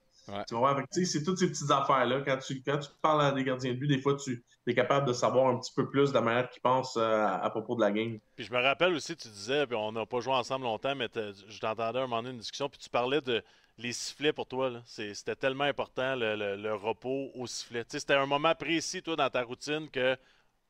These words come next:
Speaker 3: faut se relaxer durant un match.
Speaker 2: Ouais, ben c'est la grosse affaire. Je pense qu'il y a tellement de pression, surtout pour un gardien de but, t'as tellement de pression, puis tu penses, t'es tellement concentré. Si t'es pas capable de te sortir de cette concentration-là, à un moment donné, ta concentration va péter.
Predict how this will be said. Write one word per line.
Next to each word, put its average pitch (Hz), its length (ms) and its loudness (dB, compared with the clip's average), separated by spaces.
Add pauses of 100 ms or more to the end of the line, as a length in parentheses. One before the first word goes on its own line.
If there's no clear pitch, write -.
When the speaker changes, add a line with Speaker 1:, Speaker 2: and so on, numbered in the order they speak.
(200)
Speaker 3:
faut 135 160 -6
se - 100 -6
relaxer 127 440 0
durant 107 220 -4
un 101 100 -4
match. - 400 -12 (1120)
Speaker 2:
Ouais, 139 200 6
ben 143 120 6
c'est 170 100 4
la 151 100 6
grosse 175 220 2
affaire. 143 340 4
Je - 60 -2
pense 147 180 2
qu'il 143 100 0
y - 20 -4
a - 20 -4
tellement 151 240 4
de 170 60 -4
pression, 139 340 0
surtout 220 180 -4
pour 185 100 0
un 143 80 6
gardien 123 320 2
de 107 40 -2
but, 143 180 0
t'as 123 120 0
tellement 147 300 4
de 165 40 -2
pression, 143 500 0
puis 127 140 -14
tu - 220 -10
penses, 143 260 4
t'es 123 100 -2
tellement 131 300 2
concentré. 131 680 -2 (200)
Si 190 240 -4
t'es 190 120 4
pas 160 160 2
capable 170 340 4
de - 60 4
te 262 100 -4
sortir 151 460 2
de 135 80 4
cette 127 260 -2
concentration-là, 127 840 0
à 147 80 4
un - 20 4
moment 127 180 4
donné, 127 240 2
ta 127 100 0
concentration 123 640 0
va 117 140 2
péter. 101 400 -4